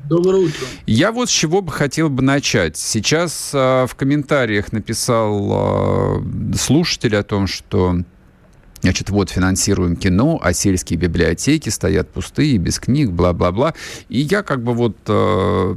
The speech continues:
Speaker 2: полемизируя с этим, э, слушателем, отвечаю, что библиотека тогда работает, ну, если она может работать, когда в селе есть школа. Вот. А от,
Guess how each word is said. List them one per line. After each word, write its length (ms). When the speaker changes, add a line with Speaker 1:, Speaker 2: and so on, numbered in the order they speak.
Speaker 2:
полемизируя 640
с 140
этим, 540
э, 40
слушателем, 540
отвечаю, 480
что 600
библиотека 640
тогда 360
работает, 500
ну, 60
если 320
она 160
может 300
работать, 400
когда 400
в 80
селе 260
есть 280
школа. 640
Вот. 600
А 240
от, 120